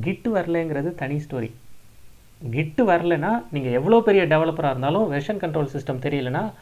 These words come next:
ஒரு ப்ராஜெக்ட்ல ஒர்க் பண்ண முடியாது. அதனால கொஞ்சம் adjust பண்ணி கவனிச்சுக்கோங்க. அதனால தான் இடையில நீங்க யாரும் நான் இதை தான் புரிஞ்சுக்கிட்டேன்னு சொல்லணும்னாலும் சொல்லுங்க. நானாவே தொடர்ந்து என்னோட வாய்ஸே கேட்டுட்டு இருக்கிறது உங்களுக்கு bore அடிக்கிறது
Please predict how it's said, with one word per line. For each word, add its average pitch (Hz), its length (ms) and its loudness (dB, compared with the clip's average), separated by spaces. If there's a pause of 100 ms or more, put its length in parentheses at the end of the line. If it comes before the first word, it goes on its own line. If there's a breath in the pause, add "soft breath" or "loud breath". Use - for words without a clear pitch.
(300 loud breath)
ஒரு 123 260 -2
ப்ராஜெக்ட்ல 151 400 0
ஒர்க் 139 220 -4
பண்ண 135 160 -8
முடியாது. 113 260 -6 (520)
அதனால 123 540 -2
கொஞ்சம் 202 640 -2 (440)
adjust 151 320 -2
பண்ணி 147 160 -2
கவனிச்சுக்கோங்க. 127 640 -6 (640 loud breath)
அதனால 190 300 8
தான் 233 120 8
இடையில 202 320 4
நீங்க 196 240 0
யாரும் 190 260 2
நான் 170 140 0
இதை 160 140 0
தான் 175 180 -2
புரிஞ்சுக்கிட்டேன்னு 165 540 -4
சொல்லணும்னாலும் 147 480 -4
சொல்லுங்க. 120 260 -8 (280)
நானாவே 151 520 0
தொடர்ந்து 143 380 -6
என்னோட 139 220 -2
வாய்ஸே 151 380 2
கேட்டுட்டு 147 300 -4
இருக்கிறது 139 340 -6
உங்களுக்கு 123 240 -8
bore 135 140 -6
அடிக்கிறது 131 640 -8